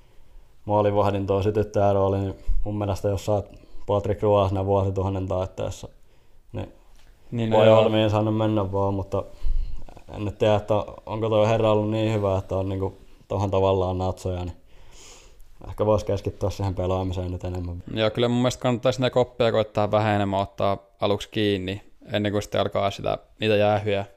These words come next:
Speaker 2: Että Binnington on mun mielestä ollut vähän yli, ylihypetetty pitkän aikaa jo, mut nyt sitten alkanut jäähyilee, alkanut aukoon päätä ja huutelee ja vähän kaikkea muuta, kun keskittyy siihen torjumiseen, että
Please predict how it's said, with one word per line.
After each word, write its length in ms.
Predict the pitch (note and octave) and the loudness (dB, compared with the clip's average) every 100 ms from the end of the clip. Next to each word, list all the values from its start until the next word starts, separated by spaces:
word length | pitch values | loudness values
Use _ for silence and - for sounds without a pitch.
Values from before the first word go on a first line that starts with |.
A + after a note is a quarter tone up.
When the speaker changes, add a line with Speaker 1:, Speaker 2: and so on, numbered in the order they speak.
| _ _ _ _ - _ - | _ _ _ _ -20 _ -8
Speaker 2:
Että 420 | G#2 - - F#2+ - _ - C4+ _ _ - | -6 -4 -2 0 -2 _ -20 -20 _ _ -8
Binnington 400 | G2+ A2 G#2+ A2 | -4 -4 -2 -2
on 60 | A2 | 0
mun 140 | G#2+ | 0
mielestä 240 | A2 G#2 | 0 0
ollut 100 | A2 | 0
vähän 200 | A2 A2 - | 0 0 -2
yli, 180 | A#2 A2+ A2 - _ | 0 2 2 -2 _
ylihypetetty 600 | C3 C3 C3 B2 A2 - | 0 2 2 2 0 0
pitkän 420 | G#2+ C3 - B2+ | -4 -4 -2 -2
aikaa 480 | A#2 A2+ A2+ G#2+ G2+ | 0 0 0 2 2
jo, 340 | G2 G2+ G2+ - _ _ _ - | 2 2 0 -8 _ _ _ -8
mut 160 | G#2 | -6
nyt 160 | G#2 G2 | -4 -4
sitten 460 | - - - G2 F2 _ - | -6 -6 0 0 0 _ -4
alkanut 340 | A2 G#2+ G#2 | 0 0 2
jäähyilee, 760 | G#2 G2+ F#2+ G2 F#2+ F#2+ F#2+ F#2+ - - - | 2 2 2 0 0 2 0 -2 -12 -20 -14
alkanut 320 | - A#2 A#2+ G#2+ - _ _ _ - | -2 0 0 -4 -10 _ _ _ -6
aukoon 460 | A#2+ A#2+ A#2+ A2+ G2+ | 0 2 2 2 2
päätä 440 | A2 G#2+ G2+ G#2 | 2 2 2 0
ja 140 | G2+ | 0
huutelee 600 | G2+ G2+ G2+ G2 F#2+ F2+ D#2+ | -2 -4 -4 -4 -4 -4 -6
ja 160 | F2+ - | -8 -6
vähän 220 | A2 A2+ | -4 -2
kaikkea 440 | A#2 A2 - G#2 G2 | 0 0 0 -4 -2
muuta, 280 | G2+ G2+ | -2 -2
kun 80 | G2 - | -6 -6
keskittyy 440 | G#2+ - - A2 | -6 -6 -8 -6
siihen 180 | G#2 G2 | -6 -4
torjumiseen, 600 | G2 G2+ G2 G#2 - - | -4 -4 -4 -6 -6 -6
että 220 | - - | -4 -6